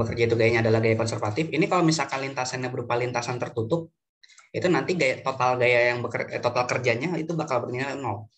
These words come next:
Lintasan tertutup tuh kayak gimana? Ya kayak gini. Jadi dia bergeraknya dari mana, balik lagi ke titik itu gitu. Di sini kan dia bergeraknya dari titik satu koma satu ya awalnya. Terus dari satu koma satu ke satu koma dua, dari satu koma dua ke sa-, ke mana? Ke dua koma satu.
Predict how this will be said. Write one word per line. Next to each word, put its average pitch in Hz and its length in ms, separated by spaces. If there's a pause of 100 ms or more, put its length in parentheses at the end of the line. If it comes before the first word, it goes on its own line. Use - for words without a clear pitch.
(1080)
Lintasan 135 340
tertutup 139 300
tuh 170 160
kayak 139 160
gimana? 151 240
Ya 120 80
kayak 117 160
gini. 151 320 (240)
Jadi - 400 (340)
dia 151 160
bergeraknya 135 540
dari 123 180
mana, 113 240
balik 143 240
lagi 139 220
ke 160 80
titik 143 240
itu 156 160
gitu. 104 260 (400)
Di - 80
sini 139 160
kan 175 140
dia 185 160
bergeraknya 143 640
dari 135 160
titik - 240
satu - 240
koma 131 140
satu 113 240
ya 120 160
awalnya. 110 400 (680)
Terus 127 240
dari 123 140
satu 120 160
koma 117 180
satu 120 240
ke - 80
satu - 220
koma 117 180
dua, 113 380 (240)
dari 120 160
satu 120 240
koma 120 240
dua 135 240
ke 143 80
sa-, - 240
ke 113 480
mana? 135 400
Ke - 80
dua 117 160
koma 117 160
satu. 113 400